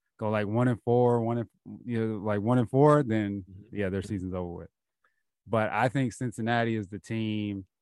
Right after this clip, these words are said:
Speaker 1: Second is, are the Raiders.
Speaker 2: Mm-hmm.
Speaker 1: Uh, the Colts, I take that back. I'm gonna say the Colts over the Raiders. The Colts division is weak.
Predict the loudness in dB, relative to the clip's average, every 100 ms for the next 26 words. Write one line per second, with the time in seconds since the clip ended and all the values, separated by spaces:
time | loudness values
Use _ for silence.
0 | _ _ _ _ -4 0 0 -2 -4 -4
1 | -8 -8 -6 -2 -2 -2 -2 0 -2 -8
2 | -16 -20 _ _ _ _ -16 -12 -10 -8
3 | -10 -12 -16 _ _ _ _ _ _ _
4 | -10 -4 4 8 8 4 _ -20 -20 -20
5 | _ _ _ _ _ _ _ _ -4 0
6 | 2 2 2 0 -2 -4 _ _ _ _
7 | _ -4 -2 0 0 0 0 4 4 2
8 | -2 -2 -4 -4 -4 -6 -12 -20 _ _
9 | _ _ _ _ _ _ _ _ _ _
10 | _ _ _ _ _ _ _ -8 4 6
11 | 6 2 -12 -4 2 6 6 4 -2 -2
12 | -2 -2 -6